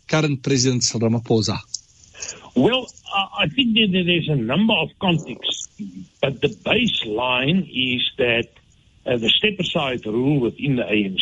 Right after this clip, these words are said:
Speaker 2: C, if you are prosecuted in some way, uh, then you should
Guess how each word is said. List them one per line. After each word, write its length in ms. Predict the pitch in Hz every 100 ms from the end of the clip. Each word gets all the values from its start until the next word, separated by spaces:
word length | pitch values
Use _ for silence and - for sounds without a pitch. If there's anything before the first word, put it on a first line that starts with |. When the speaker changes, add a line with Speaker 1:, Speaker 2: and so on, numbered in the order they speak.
| 85
Speaker 2:
C, 340 | 110 113 175 180 _ _ _ _ 208
if 240 | 196 -
you 220 | 165 165
are 340 | 143 143 139 - -
prosecuted 920 | 196 185 - 165 - 156 151 190 - - -
in 220 | 127 107 -
some 300 | 147 131 107
way, 540 | 104 107 110 170 175 - _ _ _
uh, 220 | - 120 104 85
then 240 | 147 190
you 300 | 151 143 147
should 340 | - - 147